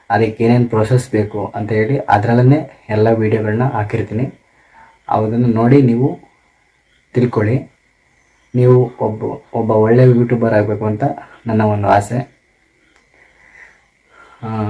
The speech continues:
ಆಮೇಲೆ ಇನ್ನೊಂದು ಏನಂತಂದರೆ ನನ್ನ ಒಂದು ಚಾನಲ್ನ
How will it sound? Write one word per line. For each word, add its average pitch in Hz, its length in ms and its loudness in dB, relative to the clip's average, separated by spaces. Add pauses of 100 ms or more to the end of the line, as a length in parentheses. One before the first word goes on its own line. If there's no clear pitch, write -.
(920)
ಆಮೇಲೆ 113 220 -4
ಇನ್ನೊಂದು 127 260 6
ಏನಂತಂದರೆ 113 680 -2
ನನ್ನ 110 200 0
ಒಂದು 110 280 0
ಚಾನಲ್ನ 117 400 2